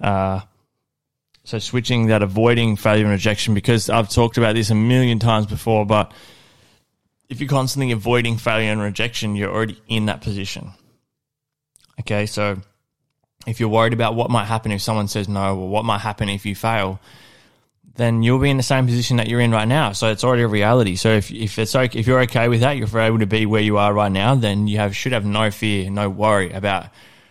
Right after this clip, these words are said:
about failure and rejection, about asking for something, about attempting something with no fear of failing,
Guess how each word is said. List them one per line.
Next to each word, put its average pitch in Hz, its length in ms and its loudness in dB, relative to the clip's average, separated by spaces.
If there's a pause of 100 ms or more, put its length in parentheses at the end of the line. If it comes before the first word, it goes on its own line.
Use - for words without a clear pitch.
(160)
about 98 280 -4
failure 107 320 0
and 107 80 0
rejection, 101 420 -4
about 95 260 -4
asking 104 440 -4
for 101 80 -10
something, 98 360 -4
about 95 260 -2
attempting 104 520 -4
something 98 360 -4
with 98 140 -6
no 104 200 0
fear 101 320 -2
of 92 100 -6
failing, 95 500 -2